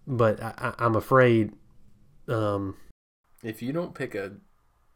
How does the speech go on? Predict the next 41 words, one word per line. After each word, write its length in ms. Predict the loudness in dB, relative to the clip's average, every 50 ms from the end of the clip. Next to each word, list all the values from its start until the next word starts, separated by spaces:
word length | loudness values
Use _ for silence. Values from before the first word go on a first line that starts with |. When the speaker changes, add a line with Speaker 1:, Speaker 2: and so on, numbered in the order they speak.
| _ -10
Speaker 2:
effing 380 | -8 -8 -8 -6 -6 -8 -6 -6
round 420 | -4 -4 -2 -2 -2 -2 0 2
Speaker 1:
I 120 | 4 6 6
Speaker 2:
right 40 | 6 4
Speaker 1:
know. 320 | 4 2 2 2 0 0 0
Speaker 2:
now, 60 | 0
<laughs> 0 |
Speaker 1:
It's, 160 | 0 4 4
Speaker 2:
I'm 200 | 6 8 8 8
Speaker 1:
I, 40 | 8
Speaker 2:
gonna 340 | 8 8 8 8 8 6 4
Speaker 1:
it 40 | 4
just, 260 | 8 8 8 8 6
Speaker 2:
murder 160 | 4 4 4
Speaker 1:
it 140 | 6 6 6
just 180 | 6 6 6
Speaker 2:
you. 40 | 6 6
Speaker 1:
gets, 240 | 6 6 6 2 -2 2
you 140 | 4 6
know, 180 | 8 8 8 8
I 100 | 8 6
struggle 380 | 4 2 2 2 2 4 2 0
with 180 | 0 -2 -2
this. 240 | -4 -4 -4 -4 -8 -12 -14 -16 -18 -18 -18 -20 -20 -20 -10 0 6
I'm 140 | 8 10
gonna 140 | 10 10 10
say, 380 | 10 8 6 6 8 8 6 6
uh, 360 | 6 6 4 4 2 2 0 -4 -8 _ _ _ -20 -20 _ _ _ _ _ _ _ _ _ _ _ _ _ _ _ _ 4
late 240 | 6 6 6 6
fourth, 460 | 4 2 4 6 6 4 4 0 -8 -20 -20 _ _ -10
early 260 | -4 -2 0 0 0
fifth 440 | -2 -2 -2 -4 -2 -4 -6 -10 -12 -14 -18 -20 _ _ _ _ _ _ _ -20 -16 -12 -10
is 100 | -6 -4
what 80 | -4 -4
I'm 80 | -4
gonna 100 | -6 -10
say. 200 | -10 -10 -10 -10 -10 -12 -10 -8 -8 -8 -8 -8 -8 -8 -6 -6 -8 -8 -10 -10 -10 -8 -8 -6 -6 -6 -8 -8 -6 -2
Speaker 2:
Oh, 100 | 0 2
I, 360 | 2 0 0 -2 -4 -4 -4 -6 -6
I, 140 | -4 -2 -2
I, 60 | -2